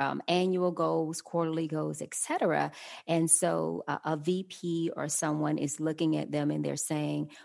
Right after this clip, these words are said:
"Why have you not achieved these goals? Why have you not reached these benchmarks?" And so they'll bring us in to do a, a full strategic plan and an assessment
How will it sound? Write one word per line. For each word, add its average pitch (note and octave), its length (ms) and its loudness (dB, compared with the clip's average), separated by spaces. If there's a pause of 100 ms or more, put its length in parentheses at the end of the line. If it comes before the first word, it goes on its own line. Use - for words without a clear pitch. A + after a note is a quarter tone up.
(100)
"Why E3 240 2
have F3 200 0
you D#3+ 120 2
not D3+ 260 0 (100)
achieved D3+ 400 -2
these D#3 240 0
goals? D3 380 -2
Why D3 200 0
have D3+ 200 -2
you D3+ 100 2
not D3 320 -2 (120)
reached D3+ 260 -2
these D3 260 -2
benchmarks?" D3 680 -2 (280)
And D#3 140 0
so E3 180 2
they'll E3 200 4
bring D#3 280 0
us G3+ 240 0
in D3+ 260 2
to D#3 200 -2
do D3+ 240 0
a, D3+ 60 2
a C#3+ 200 -2
full E3 380 -2
strategic D#3 600 -6
plan D#3+ 540 0
and D3 200 0
an C#3+ 60 2
assessment D#3 760 0